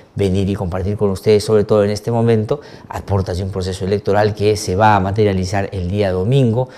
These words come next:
donde nuestra invocación es que vote, y vote de la mejor manera, de acuerdo a lo que usted quisiera que sea este nuevo momento político. Pues mil disculpas por no haber venido, eh, ha sido mi entera responsabilidad por esta,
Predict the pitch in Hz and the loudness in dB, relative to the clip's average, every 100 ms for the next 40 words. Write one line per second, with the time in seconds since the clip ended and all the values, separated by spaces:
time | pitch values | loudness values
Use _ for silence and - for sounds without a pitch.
0 | - - - 107 98 95 92 101 98 101 | -20 -10 -2 0 0 0 -4 -2 -2 -2
1 | 95 - 101 98 95 - 110 - - - | -4 -4 -2 -4 -2 2 2 0 -16 -8
2 | 92 104 - - - - 92 107 110 185 | -2 -2 -2 -14 -14 -8 -2 0 2 2
3 | 107 87 82 - 110 104 104 101 104 - | 2 0 -2 -2 0 0 0 -2 -4 -8
4 | - - 98 - 98 98 95 98 87 - | -20 -10 -8 -2 -2 -2 -2 -4 -4 -4
5 | 98 98 - 98 95 90 101 98 - 95 | -4 -4 -2 -2 -2 -4 -2 -2 -2 -4
6 | 92 95 90 90 87 - - - 87 92 | -2 -2 -2 -2 -2 -4 -4 -6 -2 0
7 | 95 80 85 78 87 - - - - - | 0 -2 -6 -8 -12 -16 -20 -20 -18 0
8 | 107 87 98 139 120 104 139 117 107 - | 2 2 2 2 2 2 2 2 0 -2
9 | 92 101 104 95 98 143 143 147 180 - | -2 0 2 2 2 4 6 4 2 -10
10 | - 104 90 87 90 - 104 92 87 92 | -14 -8 -6 -6 -6 -4 -2 -2 -4 -2
11 | 107 98 87 90 82 90 101 101 90 95 | 0 0 -4 -10 -8 -4 -4 0 -2 0
12 | 101 101 | 0 -2